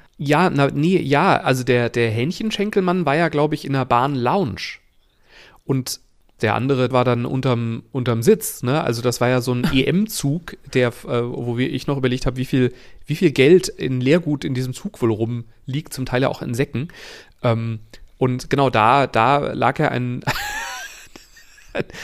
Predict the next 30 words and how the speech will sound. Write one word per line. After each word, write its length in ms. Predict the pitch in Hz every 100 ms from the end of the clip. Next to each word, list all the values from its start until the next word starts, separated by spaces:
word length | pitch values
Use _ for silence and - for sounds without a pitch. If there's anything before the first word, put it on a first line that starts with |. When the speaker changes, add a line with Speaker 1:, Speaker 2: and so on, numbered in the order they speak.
| - -
Speaker 1:
ein 140 | 139
Hähnchenschenkel 1200 | 131 143 170 - 139 - - - - 185 180 160
unter 260 | 196 - 135
meinem 240 | 127 127
Sitz, 380 | 131 190 - - 135 - - - -
äh, 300 | - 123 123
merkte 320 | 120 123 -
ich, 180 | 135 -
als 140 | 127
ich 120 | 135 131
das, 260 | 131 -
äh, 200 | - 131
das 280 | 127 120 - -
Laptop-Kabel, 720 | 151 190 180 - 104 98 101
glaub 180 | 101 95
ich, 140 | 98
irgendwie 240 | 107 101 98
ziehen 260 | - 113
wollte 240 | 104 101 101
oder 140 | 101
sowas. 240 | 101 107
Und 120 | 143 120
es 120 | -
sagte 260 | 156 -
noch 140 | 151 127
jemand, 220 | 131 123
da 60 | 120
liegt 220 | 127 -
ein 80 |
Sch-, 120 | 131